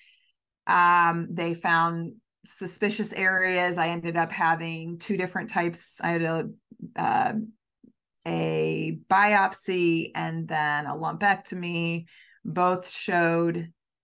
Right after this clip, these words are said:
high risk tissue for breast cancer, which ultimately led me to make a decision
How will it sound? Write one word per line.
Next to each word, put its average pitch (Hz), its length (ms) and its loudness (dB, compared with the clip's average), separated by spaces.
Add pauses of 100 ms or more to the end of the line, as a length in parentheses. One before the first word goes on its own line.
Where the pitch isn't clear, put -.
(180)
high 180 340 2
risk 170 460 -2
tissue 170 360 -6
for 165 120 -6
breast 156 360 0
cancer, 160 400 -4
which 160 260 -4
ultimately 165 680 -2
led 165 320 2
me 160 320 -4
to 165 140 -8
make 156 160 -6
a 160 40 -4
decision 156 800 -4